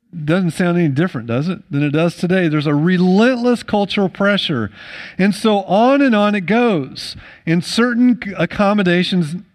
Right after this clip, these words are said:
have to be made. And the problem is that sin at first is overlooked, and then it's tolerated, and then it's indulged, and then it's positively infer-, uh, affirmed.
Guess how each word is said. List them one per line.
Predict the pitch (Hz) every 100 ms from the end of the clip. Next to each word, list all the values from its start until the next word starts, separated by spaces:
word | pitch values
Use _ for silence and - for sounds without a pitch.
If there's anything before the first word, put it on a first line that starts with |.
| _ -
have | 165 151
to | 160
be | 160
made. | 170 202 151 110 117 - _ - - - -
And | 156
the |
problem | - 214 233 277 269 185
is | 165 147
that | 170
sin | - - 240 254 185 147 160 165 - _ _
at | 165 160
first | 208 233 233 -
is | 170
overlooked, | 185 190 175 190 214 214 180 -
and | 151 170
then | 226
it's | 247 -
tolerated, | 196 185 180 147 147 156 170 - - - -
and | 151
then | 175 247
it's | 240
indulged, | 202 170 185 208 185 170 175
and | 165
then | 214
it's | 220 -
positively | - 202 220 180 180 214 190 190
infer-, | 175 160 - 196 196 -
uh, | 160 156
affirmed. | 160 151 202 220 185 170